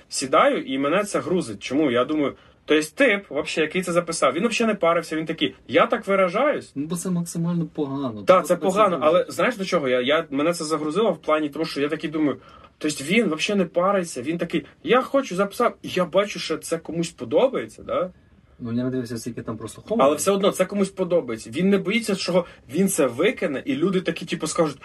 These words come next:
Speaker 1: «О, ніколи це не роби». Бо в мене завжди це був страх.
Speaker 2: Ой, т-, е, дивись, це не, не, не теперішнє покоління, насправді.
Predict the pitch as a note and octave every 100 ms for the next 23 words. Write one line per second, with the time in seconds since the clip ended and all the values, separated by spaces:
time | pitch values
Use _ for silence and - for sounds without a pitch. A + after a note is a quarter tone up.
0 | F#3 A3 B3+ A#3+ G3 _ D#3+ E3 F#3 F3
1 | E3+ E3+ E3+ E3 C#3 G#2 D3+ - - _
2 | B2+ G3 G#3 F#3+ F#3+ G#3 E3 E3+ - F#3
3 | A#2 B2 A#2+ G2+ C3+ C3+ A2+ A#2+ C#3 B2+
4 | - - C#3+ D3+ B2 B2+ B2 B2+ B2+ C3
5 | C#3+ - B2 A#2 B2 C3+ G2 F#2 - -
6 | G#2 F2+